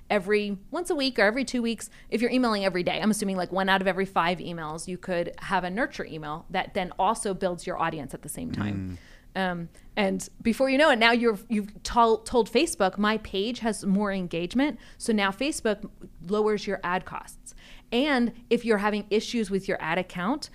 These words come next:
Speaker 1: well, Facebook looks at it and says, "Well, they have great engagement, so we're going to, like, let this slide." Like, they let things slide if your click-through rate is high. You, it's the same, same pos-, philosophy of, of your whole entire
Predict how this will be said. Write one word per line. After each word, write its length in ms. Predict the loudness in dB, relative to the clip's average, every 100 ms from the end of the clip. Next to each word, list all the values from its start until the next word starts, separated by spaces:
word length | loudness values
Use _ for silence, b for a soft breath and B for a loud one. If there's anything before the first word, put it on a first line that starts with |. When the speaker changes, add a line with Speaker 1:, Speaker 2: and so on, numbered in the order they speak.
| b b
Speaker 1:
well, 120 | -2
Facebook 320 | 2 0 0 -2
looks 200 | -2 0
at 80 |
it 20 | -2
and 80 |
says, 180 | -2 -2
"Well, 160 | -2 0
they 100 | 0
have 220 | -2 -4
great 280 | -2 -2 -2
engagement, 760 | -6 -2 0 0 -2 -4 -10 -16 b b -8
so 240 | -2 0
we're 180 | 0 -2
going 280 | -2 -4 -4
to, 100 | -4
like, 300 | -4 -6 -14 -2
let 280 | 0 0 -2
this 140 | -4
slide." 480 | -6 -4 -4 -4 -2
Like, 140 | 2 4
they 100 | 6
let 260 | 6 4
things 220 | 0 -2
slide 300 | 6 8 8 6
if 100 | -2
your 100 | -4
click-through 440 | -2 -4 0 0
rate 220 | 0 0
is 100 | -2
high. 160 | -4 -2
You, 220 | 0 0 2
it's 180 | 0 -2
the 60 |
same, 420 | 0 2 6 4 B B
same 260 | 0 2 2
pos-, 420 | -2 -2 -2 -8 -12 -14 -12 -6
philosophy 720 | 4 6 6 2 -2 -6 -6 -6
of, 240 | -6 -8 -8 -6
of 120 | -4
your 100 | -4
whole 200 | -4 -8
entire 380 | -8 -8 -10